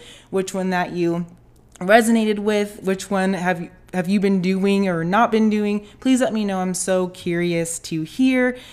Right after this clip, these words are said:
And again, just commit to one of these things this week. You don't have to do everything at the same damn time. Don't overwhelm yourself.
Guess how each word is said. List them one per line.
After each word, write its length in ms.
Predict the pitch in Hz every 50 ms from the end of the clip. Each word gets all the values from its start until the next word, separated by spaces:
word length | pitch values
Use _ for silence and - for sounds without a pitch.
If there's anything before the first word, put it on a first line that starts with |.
| - - -
And 100 | 208 202
again, 540 | 190 185 185 185 220 220 220 226 226 226 226 - - - -
just 220 | - 254 254 254 -
commit 360 | - 269 247 233 226 226 226
to 140 | - - 220
one 240 | 208 190 190 196 208
of 140 | 214 208 202
these 280 | 214 214 214 220 202
things 580 | - - - 208 208 208 208 208 220 233 220 214
this 280 | 190 196 202 190 - -
week. 360 | 175 180 185 196 185 - - - - - - -
You 160 | - 185 208 247
don't 180 | 269 285 269
have 220 | 254 262 254 254 254
to 80 | 254 233
do 300 | 196 190 190 202 208 -
everything 560 | - 170 196 202 226 233 226 - 233 233 233
at 160 | - 190 185
the 60 | - 180
same 380 | - - 190 190 190 202 202
damn 260 | 190 196 190 190 190
time. 480 | 190 - 190 180 175 180 185 185 180 175 - - - - - - _ _ - - 180
Don't 340 | 170 185 185 196 208 202 - -
overwhelm 600 | - 185 190 185 196 190 185 175 175 175 175 180
yourself. 440 | 175 170 175 170 - 165 160 160 156